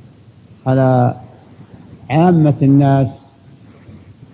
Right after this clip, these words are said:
عالمها وجاهلها، وإنما، وإنما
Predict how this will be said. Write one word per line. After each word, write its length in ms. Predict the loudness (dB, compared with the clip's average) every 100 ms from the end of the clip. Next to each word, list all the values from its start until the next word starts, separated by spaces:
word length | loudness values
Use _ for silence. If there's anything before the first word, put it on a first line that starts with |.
| -20 -20 -20 -20 -20 -20 -20 -20 -20 -20 -20 -20 -20 -6
عالمها 1080 | -2 0 2 2 4 4 4 4 2 -2 -6 -18 -20 -20 -20 -20 -20 -20 -20 _ -20 -20 -20 -20 -20 -20 -8
وجاهلها، 840 | -4 -2 0 0 0 0 -4 -8 -14 _ -20 -20 -20 -20 -20 -20 -20 -20 -20 -20 -10
وإنما، 840 | -2 0 2 2 2 2 2 0 -4 -12 -20 -20 -20 -20 -20 -20 -20 -20 -20 -20 -20 -20 -20 -20 -20 -20 -20 -20 -20 -18 -2
وإنما 880 | 0 2 4 4 4 4 4 0